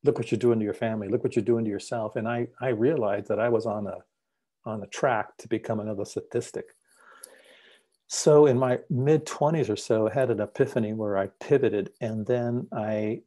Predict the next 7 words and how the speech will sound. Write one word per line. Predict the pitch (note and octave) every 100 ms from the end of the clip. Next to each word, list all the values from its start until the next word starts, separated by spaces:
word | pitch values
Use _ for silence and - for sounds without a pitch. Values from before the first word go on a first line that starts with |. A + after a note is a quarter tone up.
| -
uh, | A2 A2+ A2+
rebuilt | A2 G#2+ A2+ A#2 A2+ -
my | G#2+
life | B2 A#2 - _ -
from | G2+ G2+ F#2+ G2 G#2 _ _ _ _ _ _ -
work, | A2 A2+ A2 - - - _ _ _ _ -
health. | - A2 A2 G#2+ -